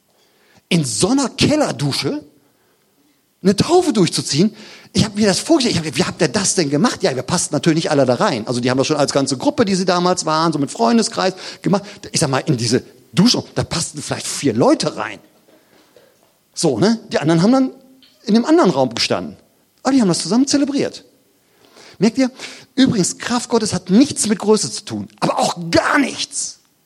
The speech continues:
Du kannst mit fünfhundert Leuten zusammen sein und das ist schlapp im Gottesdienst. Das ist wirklich, das macht mich überhaupt nicht an, das fixt mich gar nicht an. Ich merke irgendwie,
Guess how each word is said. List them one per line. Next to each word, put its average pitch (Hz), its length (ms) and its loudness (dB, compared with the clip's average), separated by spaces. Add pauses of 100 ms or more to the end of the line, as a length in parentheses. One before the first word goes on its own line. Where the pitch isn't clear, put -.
(640)
Du 185 100 0
kannst 294 380 2
mit 233 120 0
fünfhundert 339 560 2
Leuten 285 300 2
zusammen 240 480 2
sein 156 340 -2 (220)
und 226 160 2
das 240 100 2
ist 254 100 0
schlapp 330 440 2 (640)
im 208 100 0
Gottesdienst. 262 440 -2
Das 254 100 2
ist 302 120 0
wirklich, 359 220 0 (440)
das 226 180 0
macht - 300 0
mich 269 100 2
überhaupt 294 340 2
nicht 277 200 0
an, 277 80 2
das 220 160 2
fixt - 260 -2
mich 339 140 0
gar 294 160 2
nicht 285 140 2
an. 247 80 -6
Ich 233 160 -2
merke 269 240 4
irgendwie, 262 360 2